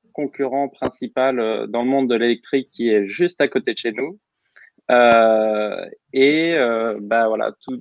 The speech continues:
toute cette expérience, bon, j'ai travaillé pour deux grandes marques en Angleterre, euh, qui ont fait que ils étaient très, euh, très friands de, de pouvoir me proposer un, un job chez, euh, chez Lucid.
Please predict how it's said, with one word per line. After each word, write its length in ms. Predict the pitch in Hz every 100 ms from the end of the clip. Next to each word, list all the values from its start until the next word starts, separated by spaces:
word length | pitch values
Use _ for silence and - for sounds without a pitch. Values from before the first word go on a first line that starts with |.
| -
toute 160 | 113
cette 160 | 160 143
expérience, 520 | 131 - 127 123 135
bon, 120 | 123 107
j'ai 140 | 135
travaillé 260 | _ 107 104 _ _ -
pour 120 | 104 -
deux 100 | 143
grandes 260 | 127 147 143
marques 300 | 143 - 120
en 80 |
Angleterre, 680 | 120 113 120 - 147 165 160 -
euh, 100 | - - _
qui 120 | 107
ont 120 | 104 -
fait 160 | 131 127
que 220 | 110 107 _ - - _ -
ils 180 | 113
étaient 220 | 113 - 117
très, 400 | - - 131 127
euh, 400 | 110 101 101 - 50 - - - - - - - - -
très 220 | - 151 139
friands 380 | - 127 131
de, 180 | 135 113
de 120 | 107
pouvoir 260 | 110 120 120
me 100 | 120
proposer 460 | - 107 117 107 123
un, 240 | 110 104 - -
un 160 | 113 110
job 260 | 117 117 120
chez, 280 | - 107 104
euh, 100 | - - -
chez 200 | - 131
Lucid. 360 | 123 - 101